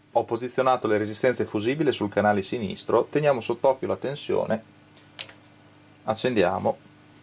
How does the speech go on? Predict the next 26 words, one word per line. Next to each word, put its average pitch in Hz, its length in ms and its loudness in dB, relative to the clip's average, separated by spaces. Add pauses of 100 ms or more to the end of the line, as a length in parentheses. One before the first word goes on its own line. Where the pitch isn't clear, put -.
(140)
eh, - 220 -2
vedete 107 320 2
qua 107 180 4
le 104 120 0
tensioni 98 540 0
sono 95 360 4
molto 110 400 2
più 98 140 -8
basse, 92 420 -2
quindi 92 580 -6
grosso 110 480 2
modo 113 440 4
un 120 180 -2
volt, 104 520 2 (220)
che 98 200 0
con 101 220 0
cinquanta 104 520 2
ohm 101 400 4 (320)
sono - 300 0
addirittura 107 440 2
meno 110 280 0
di 98 140 -4
cento 95 300 -2
milliampere 87 520 0
a - 40 0
riposo, 98 520 -2